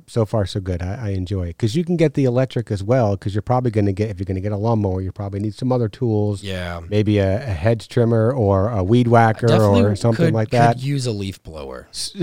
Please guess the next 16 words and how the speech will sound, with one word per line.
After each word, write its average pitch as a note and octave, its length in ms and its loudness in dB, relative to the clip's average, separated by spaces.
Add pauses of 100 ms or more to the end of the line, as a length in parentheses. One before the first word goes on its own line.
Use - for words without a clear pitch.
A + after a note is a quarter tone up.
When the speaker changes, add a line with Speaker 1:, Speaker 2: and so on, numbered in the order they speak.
(140)
Speaker 1:
well, C#3+ 380 6
what B2+ 340 -2
you A2+ 60 -2
wanna G#2+ 200 2
do D#3 320 2
is G#2 140 0
make A2+ 200 2
sure B2+ 320 0
whatever G#2+ 300 0
brand A2 640 0
you G#2 140 0 (140)
get, A2+ 480 2
you G#2 80 -4
get G#2 240 -2
the G2+ 80 -6
same G#2+ 580 2